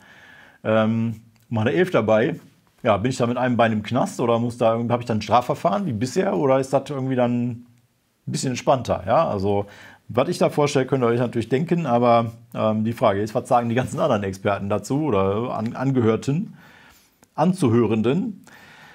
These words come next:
Das wird auch nochmal spannend. Und dann das fünfte Hearing, internationales Expert Hearing,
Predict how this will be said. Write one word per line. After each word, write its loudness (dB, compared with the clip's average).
Das -2
wird -2
auch 0
nochmal 0
spannend. -2
Und 2
dann 2
das -2
fünfte 0
Hearing, 0
internationales 0
Expert -4
Hearing, 0